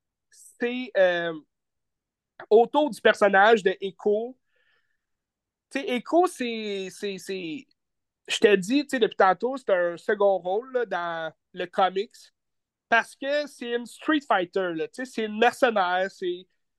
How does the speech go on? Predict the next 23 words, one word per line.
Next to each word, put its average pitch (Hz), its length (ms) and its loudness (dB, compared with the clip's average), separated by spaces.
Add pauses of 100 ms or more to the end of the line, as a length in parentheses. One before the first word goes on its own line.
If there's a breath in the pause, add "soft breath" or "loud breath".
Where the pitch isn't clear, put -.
une 214 180 0
ancienne, 214 720 -2
euh, 175 580 -6 (100)
un 180 140 -4
ancien 220 280 0
soldat, 202 600 0
tu 233 140 -12
sais, 226 40 -10
de, 170 220 -6
de, 156 400 -8 (200)
du 180 180 -12
Caïd. 185 560 2 (800)
Fait 214 140 2
que, - 60 -20
tu 294 100 -4
sais, 302 40 0
oui, 277 240 0
elle 233 100 4
a 214 40 4
des 214 140 -12
techniques 247 400 -6
de 233 80 0
combat 190 580 0